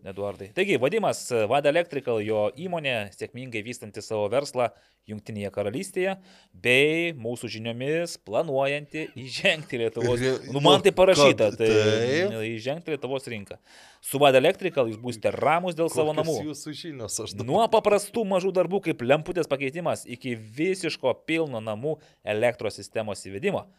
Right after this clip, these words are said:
Speaker 1: Ir svarbiausia, Vada Electrical tai futbolui neabejinga kompanija.
Speaker 2: Fantastika. Ir baigiame Eduardu Demidovu. E, antros Šiaulių Gintros lygiosios šiame moterų A lygos sezone,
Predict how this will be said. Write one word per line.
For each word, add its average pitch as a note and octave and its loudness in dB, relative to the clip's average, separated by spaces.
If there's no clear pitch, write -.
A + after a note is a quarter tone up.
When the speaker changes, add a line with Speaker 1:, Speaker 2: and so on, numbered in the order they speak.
Speaker 1:
Ir - -18
svarbiausia, A2+ -6
Vada F#2+ -10
Electrical G2+ -8
tai F#2+ -14
futbolui F3 -6
neabejinga F#2+ -16
kompanija. F2+ -20
Speaker 2:
Fantastika. - -6
Ir G#3 2
baigiame E3 -2
Eduardu B2+ -2
Demidovu. D#3+ 0
E, G#2+ -2
antros G#3+ 0
Šiaulių G3+ -2
Gintros F3+ -4
lygiosios D#3+ -4
šiame C#3 -6
moterų C3+ -4
A B2 2
lygos G#2+ -6
sezone, E3 -4